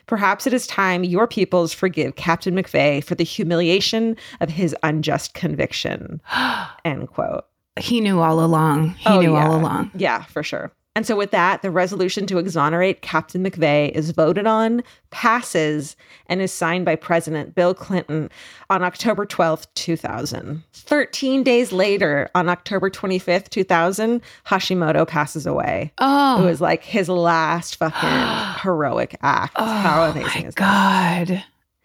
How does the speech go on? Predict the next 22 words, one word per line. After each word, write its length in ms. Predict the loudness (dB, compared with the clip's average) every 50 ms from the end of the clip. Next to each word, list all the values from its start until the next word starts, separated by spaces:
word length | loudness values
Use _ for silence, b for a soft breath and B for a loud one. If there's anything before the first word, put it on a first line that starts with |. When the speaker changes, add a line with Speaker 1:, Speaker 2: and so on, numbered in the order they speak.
| b b b b b b b b -6
Speaker 1:
Despite 360 | -6 -2 0 0 0 0 0
Congress's 540 | 0 0 0 0 0 -2 -2 -4 -4 -6 -6
exoneration, 640 | -4 -2 0 0 2 2 2 2 2 0 -2 -2 -4
it 100 | -4 -2
takes 260 | -2 -2 -2 -2 -4
until 220 | -4 -2 0 0
July 440 | 2 2 0 2 2 2 2 2 2
of 120 | 0 -2
two 140 | -2 -4 -2
thousand 320 | -2 0 -2 -2 -2 -2 -2
and 140 | 0 2
one 260 | 2 2 2 2 0 -2
for 100 | -4 -4
the 120 | -4 -2
U 220 | -2 0 2 2
S 160 | 2 0 -2 -2
Navy 280 | -2 0 2 2 0
to 100 | 0 0
officially 500 | -2 0 0 0 0 2 2 0 0 0
clear 240 | 0 0 0 0 2
the 60 | 0
charges 460 | 0 0 0 0 0 0 -2 -4 B